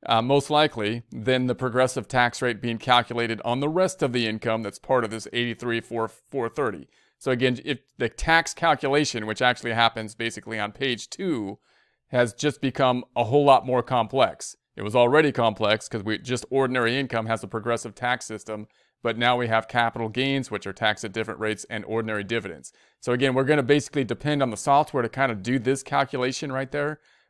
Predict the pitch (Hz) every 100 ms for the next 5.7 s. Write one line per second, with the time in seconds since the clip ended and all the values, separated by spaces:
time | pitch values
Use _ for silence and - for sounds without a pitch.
0 | - 135 127 - 131 127 127 120 131 127
1 | 123 - 151 143 135 - 156 160 - 123
2 | - 123 113 113 113 107 107 107 _ 120
3 | 113 104 127 160 147 139 139 123 107 120
4 | 139 110 92 95 104 104 98 110 120 120
5 | 101 101 127 139 135 131